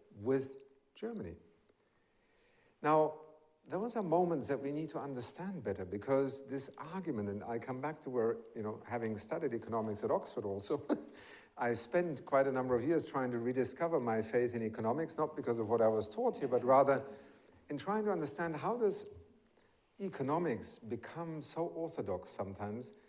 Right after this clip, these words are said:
that it is able to lock down the most common sense and logical decisions.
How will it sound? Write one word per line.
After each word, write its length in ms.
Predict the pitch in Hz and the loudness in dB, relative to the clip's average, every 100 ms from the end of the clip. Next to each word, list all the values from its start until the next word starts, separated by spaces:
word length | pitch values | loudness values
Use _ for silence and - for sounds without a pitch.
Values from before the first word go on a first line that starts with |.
| _ _ _ _ _ - | _ _ _ _ _ -2
that 160 | 127 | 0
it 80 | 135 | 2
is 220 | 143 131 - | 2 2 0
able 300 | 151 190 175 | 0 2 0
to 140 | - 123 | 0 -2
lock 400 | 117 156 - - | 4 2 2 0
down 440 | 127 107 101 113 | 0 2 -2 -4
the 80 | 113 | -4
most 400 | 120 123 120 - - _ - | 0 0 -2 -8 -20 _ -16
common 400 | - 196 208 175 | -8 -4 -4 -4
sense 540 | - 226 196 208 - - _ _ _ _ _ - | -6 -6 -6 -8 -12 -20 _ _ _ _ _ -8
and 260 | 117 113 120 | -6 0 4
logical 420 | 143 135 139 139 | 4 2 -4 -4
decisions. 680 | 120 107 135 113 87 82 | -2 -2 -2 -2 -8 -12